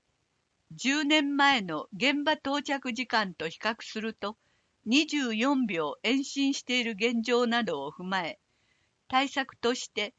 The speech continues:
アイシーティー技術を活用した救急医療支援システムの実証実験を行っている。問い、実証実験の結果と今後の取り扱いはどのよう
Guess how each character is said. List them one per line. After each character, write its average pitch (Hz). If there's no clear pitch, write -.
ア 233
イ 294
シ 302
ー 302
テ 285
ィ 302
ー 240
技 269
術 240
を 151
活 190
用 208
し -
た 170
救 302
急 294
医 262
療 262
支 -
援 294
シ 294
ス -
テ 226
ム 190
の 156
実 165
証 285
実 262
験 139
を 135
行 180
っ 180
て 156
い 143
る。 147
問 247
い、 -
実 208
証 339
実 302
験 190
の 156
結 160
果 -
と -
今 254
後 262
の 240
取 226
り 262
扱 226
い 214
は 202
ど 208
の 254
よ 151
う 127